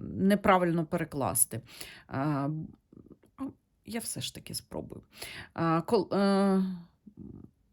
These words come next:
колишня зірка Fox News, е, з-, говорив,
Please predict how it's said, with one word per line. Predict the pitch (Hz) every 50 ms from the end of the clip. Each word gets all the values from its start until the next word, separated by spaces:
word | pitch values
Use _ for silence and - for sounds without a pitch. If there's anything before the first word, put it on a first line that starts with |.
| _
колишня | - - 220 220 277 320 302 - - 277 262 269 269 269 269 -
зірка | - - - 175 196 202 185 180 - - 233 233 262 277 262 - - - - -
Fox | - 277 269 - - - -
News, | 180 170 160 170 226 - - - - _ _ - 190 185
е, | 190 196 190 190 190
з-, | 185 - - - -
говорив, | - 185 160 190 226 226 220 220 202 190 185 196 214 240 262 269 262 240 247 -